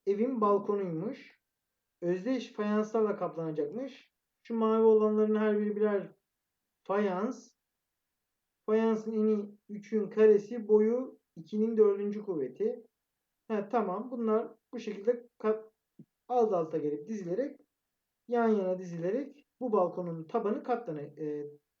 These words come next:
fayanslanacak. Buna göre balkon için kullanılacak fayans sayısı aşağıdakilerden hangisiyle gösterilemez diyor. O zaman alt alta kaç tane fayans var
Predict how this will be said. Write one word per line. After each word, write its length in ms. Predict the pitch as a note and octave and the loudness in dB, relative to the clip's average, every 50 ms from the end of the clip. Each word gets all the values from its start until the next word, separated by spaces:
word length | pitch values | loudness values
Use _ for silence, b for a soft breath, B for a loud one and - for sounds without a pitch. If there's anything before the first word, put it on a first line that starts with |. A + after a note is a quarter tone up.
| _ _ _ | _ _ _
fayanslanacak. 840 | - G#3+ G#3+ G#3+ G3+ - - F3+ D#3+ D3+ C#3+ D3+ A3+ A#3+ - - - | 0 2 2 2 2 0 -4 -6 -6 -6 -4 -4 -6 -6 -6 -6 -6
Buna 160 | B3+ C4+ A#3+ | -4 0 4
göre 240 | A3 G3+ G3+ G3+ G#3+ | 4 4 4 4 4
balkon 360 | G#3+ A3 A3 A3 C4 A#3 G#3 | 2 2 2 0 -2 -4 -4
için 180 | - G3+ F#3 | -6 -8 -10
kullanılacak 480 | - G#3+ G#3+ G#3+ A3 G#3+ G#3+ G#3+ G#3 - | -4 2 4 4 4 4 2 0 -2 -2
fayans 300 | G3 G3+ A3 A#3 A3 - | -4 -4 -4 -4 -6 -6
sayısı 200 | F3+ E3 D#3+ F#3+ | -10 -10 -10 -10
aşağıdakilerden 640 | G3 G3 G#3+ A3 G#3+ G#3 G3+ F#3+ F3+ E3 D#3+ D#3+ - _ _ _ _ _ _ _ _ _ _ | -10 -8 -8 -8 -8 -6 -6 -6 -6 -6 -6 -8 -14 _ _ _ _ _ _ _ _ _ _
hangisiyle 460 | - A#3+ C4 C4+ A3+ - - C4 C4 | -6 -4 -4 -4 -4 -4 -6 -6 -4
gösterilemez 1160 | A3+ G#3 A3 A3 G#3+ - - - - - A3+ G#3+ A3 G#3+ A3 A#3 A3+ A3 G3 E3+ D#3 C#3 - - | 4 10 10 10 10 10 4 -4 -4 -4 -2 -2 0 2 4 4 4 4 2 0 -2 -6 -8 -12
diyor. 240 | C3 B2 - - - _ _ _ _ _ _ _ _ _ _ _ _ _ _ _ _ _ _ _ | -12 -14 -14 -14 -16 _ _ _ _ _ _ _ _ _ _ _ _ _ _ _ _ _ _ _
O 80 | - C4 | -6 -2
zaman 380 | C4+ C#4+ C#4+ C#4 C#4 C#4 - _ _ _ _ _ _ - | -2 0 -2 -2 -4 -6 -10 _ _ _ _ _ _ -4
alt 320 | - F3 A3+ C4 C#4 - | 0 2 2 2 2 2
alta 680 | C#4+ C4 B3 A#3+ A#3+ A#3+ A#3+ A#3+ A#3+ A#3+ A#3+ - - _ _ _ _ _ _ _ - | 0 0 0 0 0 0 0 2 2 0 -4 -10 -18 _ _ _ _ _ _ _ -12
kaç 360 | - - A#3+ C#4+ D4+ - - | -6 -2 -2 -2 -2 -4 -8
tane 500 | - - A3 G3+ F#3 E3 D#3+ D3+ D3 - | -12 -8 -6 -4 -4 -4 -4 -6 -6 -8
fayans 840 | - - - D#3+ D#3+ D#3+ D#3 D3+ D3 D3 C#3+ - - - - - | -10 -8 -6 -4 -2 -2 -2 -4 -6 -8 -10 -14 -20 -20 -14 -8
var 400 | D3+ D3 C#3 C#3+ F3+ F#3 - - | -6 -6 -4 -4 -6 -8 -10 -16